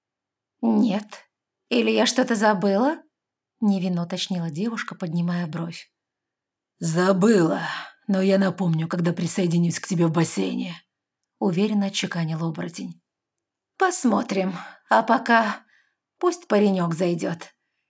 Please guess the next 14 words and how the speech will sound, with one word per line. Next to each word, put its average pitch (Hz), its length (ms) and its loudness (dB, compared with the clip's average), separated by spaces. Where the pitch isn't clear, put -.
Это 247 280 2
у 240 60 4
тебя 240 380 2
дневных 175 460 0
норм 196 300 2
нет, 202 320 2
а 196 180 6
у 196 80 2
нас 262 440 2
есть, 240 720 -2
которые 196 440 2
ты 262 200 0
же 175 160 -2
утвердил». 180 640 -2